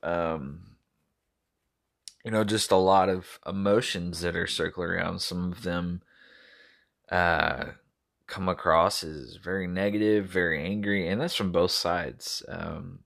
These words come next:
and, uh, what's interesting is no matter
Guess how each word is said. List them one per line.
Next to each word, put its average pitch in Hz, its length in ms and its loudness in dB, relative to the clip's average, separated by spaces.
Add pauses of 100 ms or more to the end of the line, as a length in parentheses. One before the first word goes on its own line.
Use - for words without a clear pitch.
(100)
and, 90 420 -4
uh, 92 60 -4
what's - 560 0
interesting 92 640 -4
is 85 460 -6 (1400)
no 139 120 2
matter 101 580 6